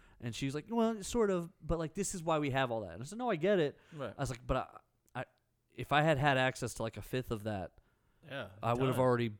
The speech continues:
Speaker 1: yeah, like, we, we s-, sprinted when we had nothing. So the idea that, like, you have everything and you're not sure what to do.
Speaker 2: Yeah.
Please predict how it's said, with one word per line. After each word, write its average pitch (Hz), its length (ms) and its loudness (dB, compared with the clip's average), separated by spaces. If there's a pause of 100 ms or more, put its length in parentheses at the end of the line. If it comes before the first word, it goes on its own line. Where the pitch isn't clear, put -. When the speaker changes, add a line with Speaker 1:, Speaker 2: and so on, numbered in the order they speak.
(180)
Speaker 1:
yeah, 131 440 4
like, 104 280 -12 (540)
we, 147 180 0
we 160 300 2
s-, - 260 -4
sprinted 147 680 2
when 127 100 0
we 131 100 2
had 123 140 2
nothing. 120 460 2
So 117 120 -4
the 123 120 4
idea 131 340 6
that, 120 160 0
like, 113 220 -4
you 123 140 4
have 120 140 4
everything 123 460 0
and 110 100 -6
you're 110 140 -6
not 113 380 -4
sure - 300 -6
what 107 200 -6
to 107 100 -10
do. 101 600 -4
Speaker 2:
Yeah. 101 180 -8